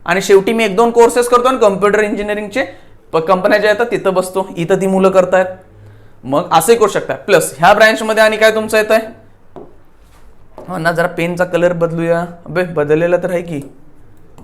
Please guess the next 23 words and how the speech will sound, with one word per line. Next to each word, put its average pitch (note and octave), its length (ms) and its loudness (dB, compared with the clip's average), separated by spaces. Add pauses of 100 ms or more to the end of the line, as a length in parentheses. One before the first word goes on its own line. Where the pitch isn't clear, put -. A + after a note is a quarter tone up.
(140)
मला D3 240 -6
येईना E3+ 260 -6
का? C#3 120 -8
हां, C#3 160 -12 (1000)
मग F3 320 4 (340)
इथं F#3+ 180 -2
काय A3+ 180 4
येईल, A3+ 160 2
तुमचं A3 200 -2
इलेक्ट्रॉनिक्स G#3+ 560 0
कॉम्पोनंट्स G#3+ 520 -4
येतील, G#3 240 -4 (200)
रोबोट्स F#3+ 600 0 (520)
किंवा G3 360 0 (160)
स-, - 220 -14
सर्किट्स, F#3+ 540 0 (520)
मग E3+ 100 0
ॲनालॉग F#3+ 400 4
डिजिटल F#3+ 400 2
सर्किट्स G3 420 -4
असतील G3 280 -4
तुमची. F#3+ 320 -6 (480)
मग, F3 320 2